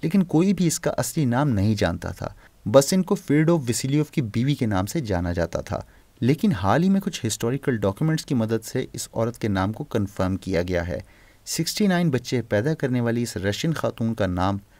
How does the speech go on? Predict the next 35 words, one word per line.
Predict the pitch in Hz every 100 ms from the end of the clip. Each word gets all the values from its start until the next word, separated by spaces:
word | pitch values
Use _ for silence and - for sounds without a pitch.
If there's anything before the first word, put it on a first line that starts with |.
| _
ویلنٹینا | 101 104 156 160 135 147 131
وسیلیوا | 98 - 110 98 95 85 64
تھا۔ | - 101 - _ _ _ _ -
دوستو، | 143 170 226
اگر | 208
آپ | 196 -
دنیا | 143 170
کا | 160
سب | - 135
سے | - 156 -
طاقتور | 110 107 147 160
انسان | 156 147 151 151
دیکھنا | 135 151
چاہتے | 147 139 - 156
ہیں |
تو | 185 127
یہاں | 92 87
کلک | 92 90 -
کریں۔ | - - _ _ _
اگر | 143 170
آپ | 151 98
دیکھنا | 92 170
چاہتے | 165 110 -
ہیں | 110
کہ | 123 135
وہ | 135
کون | - 156 180
سا | 175
شخص | - 107 -
ہے | 101
جو | 104
پچھلے | 120 - 156
ساٹھ | 151 - 131 156 -
سال | - 101
سے | -